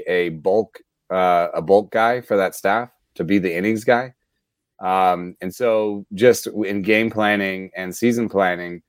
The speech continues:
uh, they kind of plan for fewer Ks just to, like, get him through innings more quicker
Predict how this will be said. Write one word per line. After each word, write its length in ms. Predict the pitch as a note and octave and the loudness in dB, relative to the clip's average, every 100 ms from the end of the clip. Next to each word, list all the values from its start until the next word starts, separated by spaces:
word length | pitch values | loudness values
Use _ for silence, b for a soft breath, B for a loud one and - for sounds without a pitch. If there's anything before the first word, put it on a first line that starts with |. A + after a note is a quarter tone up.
| _ _ | _ _
uh, 240 | F#2 F2+ F2+ | -2 0 2
they 100 | F#2 | 2
kind 220 | - A2 | 0 -2
of 100 | F#2 | -2
plan 360 | - A2 A2+ A2 | -4 0 0 0
for 120 | F#2+ | -2
fewer 280 | - F2 D#2+ | -2 -2 0
Ks 380 | F2 D#2 D2+ | 0 0 -2
just 220 | - F#2+ - | -10 -12 -2
to, 60 | |
like, 160 | F2+ E2 | -2 2
get 160 | F#2+ F#2+ | 0 0
him 140 | F#2 | -4
through 220 | - F2+ | -6 -4
innings 320 | F2 F2 D#2 | -6 -10 -12
more 340 | E2+ E2 D#2+ D#2 | -12 -10 -10 -4
quicker 440 | F#2 D#2+ D#2 C#2 | -2 -2 -4 -8